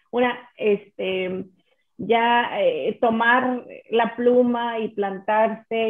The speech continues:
y decir, "Esta es mi escritura", por parte de las mujeres. Y, eh, has mencionado que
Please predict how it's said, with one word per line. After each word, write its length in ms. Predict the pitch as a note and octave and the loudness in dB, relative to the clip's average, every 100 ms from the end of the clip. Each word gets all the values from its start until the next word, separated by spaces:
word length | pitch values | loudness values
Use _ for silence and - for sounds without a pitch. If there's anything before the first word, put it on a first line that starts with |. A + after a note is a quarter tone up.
| G#3+ | -2
y 200 | - G#3 | -2 -2
decir, 420 | G3 A3+ A3 - | -2 -4 -6 -4
"Esta 320 | A3+ A3 A#3+ | -4 -2 -2
es 60 | A3 | 2
mi 140 | A#3+ | 2
escritura", 960 | A#3 - G#3 G3+ A3 A3+ A3 G#3+ G#3+ - - | 0 0 0 2 0 2 2 2 0 -4 -8
por 240 | G#3+ G3+ - - | -4 -4 -6 0
parte 340 | A3+ A3 A3 | 0 0 -4
de 60 | A3+ | -2
las 160 | G#3+ | 0
mujeres. 680 | G3+ G3 - G#3+ G#3+ G#3+ - _ _ - - _ - | 0 -4 -4 -2 0 -2 -6 _ _ -20 -20 _ -4
Y, 440 | A#3+ A#3+ B3 - | 0 2 2 -2
eh, 300 | G#3+ G#3+ G3 - | -6 -4 -4 0
has 180 | A3 | 0
mencionado 800 | A#3 A#3 A#3 A#3+ G#3+ G#3+ G#3 A3 | 0 -4 -2 -4 -2 -4 -4 -6
que 420 | A3+ G#3 G3 - | -4 -4 -4 -6